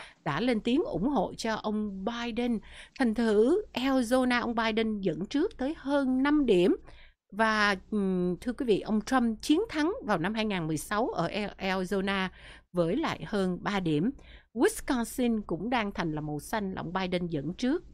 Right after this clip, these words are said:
hơn năm phẩy tám điểm. Và Tổng thống Donald Trump chiến thắng ở Wisconsin năm hai ngàn mười sáu với con số là chỉ có không phẩy tám phần trăm. Và New Hampshire hiện nay, ông Biden dẫn trước với một con số khá cao,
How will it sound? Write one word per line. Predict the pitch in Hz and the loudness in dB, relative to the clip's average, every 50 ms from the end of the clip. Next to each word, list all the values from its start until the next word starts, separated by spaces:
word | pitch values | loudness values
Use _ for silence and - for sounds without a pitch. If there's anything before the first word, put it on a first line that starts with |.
| - - | -20 -20
hơn | - - 233 214 208 196 196 202 208 220 | -10 -4 -2 -2 0 0 -2 -2 -2 -2
năm | 247 262 269 262 | -2 0 -2 -2
phẩy | 254 - 165 147 156 - | -2 -4 -6 -6 -4 -4
tám | - 202 196 220 302 381 330 220 | -4 -4 -2 -2 -2 -4 -2 -2
điểm. | 196 160 156 160 208 330 - - - - - - - _ _ _ | 0 0 2 2 2 0 0 -2 -10 -20 -20 -20 -20 _ _ _
Và | 208 202 196 190 175 | -4 -2 -2 -2 -2
Tổng | 175 175 190 | -2 -2 -2
thống | - 247 240 302 | -2 -2 0 0
Donald | 294 262 226 220 220 | 0 0 0 -2 -2
Trump | 240 220 214 202 - | -2 -2 -2 -4 -2
chiến | - 269 269 349 392 | 0 0 0 0 0
thắng | - 285 254 285 349 466 453 - - - | 0 0 0 0 0 -2 -4 -10 -16 -10
ở | - 160 151 147 165 | -8 -6 -4 -4 -2
Wisconsin | 185 240 330 - - - 196 196 - - 196 196 185 180 | -2 -2 -2 -2 -4 -6 -6 -4 -2 -2 -2 0 0 -2
năm | 190 190 190 | -2 -4 -4
hai | 202 202 196 | -4 -4 -2
ngàn | 190 170 156 151 | -2 -2 -2 -2
mười | 156 139 | -4 -4
sáu | - - 190 180 190 233 349 - - - - - - _ _ | -4 -4 -2 -2 -2 -2 -4 -6 -12 -18 -18 -20 -20 _ _
với | 180 190 185 220 269 | -2 0 0 0 -2
con | - 262 202 180 | -4 -6 -6 -6
số | - - 175 170 170 180 220 285 339 240 | -6 -6 -6 -6 -4 -4 -6 -8 -8 -10
là | 190 165 143 - | -10 -10 -10 -10
chỉ | - - 143 131 156 - | -8 -6 -6 -6 -4 -6
có | 208 226 | -6 -8
không | 226 - - 277 233 220 214 | -6 -4 -2 -2 -2 -2 -4
phẩy | - - 151 - - | -6 -8 -10 -8 -8
tám | 165 170 208 262 | -8 -6 -6 -6
phần | - - 165 139 131 | -6 -4 -6 -4 -2
trăm. | - 196 196 180 - - - - - - - _ _ | -2 -2 0 -2 -4 -6 -14 -20 -20 -20 -20 _ _
Và | 202 220 208 202 | 0 2 2 2
New | 196 202 220 247 269 277 277 269 | 2 2 4 4 4 4 4 2
Hampshire | 254 262 262 254 247 233 - - 262 240 226 226 | 0 -2 -2 -2 -2 -4 -2 -2 0 0 0 0
hiện | 214 202 165 - 190 | 0 -2 -2 -2 -2
nay, | 226 233 220 226 208 - - - - - - - | -2 0 0 -2 -2 -4 -10 -18 -20 -20 -12 -6
ông | - 247 240 247 226 214 | -2 -2 0 0 0 -2
Biden | 262 247 262 262 226 254 240 233 214 | -2 -2 -2 -2 0 0 -2 0 -2
dẫn | 196 160 - 185 | -2 -4 -4 -4
trước | - - 330 381 - | -2 0 -2 0 0
với | 285 262 | -2 -4
một | 220 - | -4 -2
con | - 175 180 | -4 -6 -6
số | - - 165 175 240 | -4 -4 -4 -4 -4
khá | - - 226 254 294 | -6 -6 -6 -6 -6
cao, | - - 226 202 202 185 175 | -4 -4 -2 -2 -2 -4 -4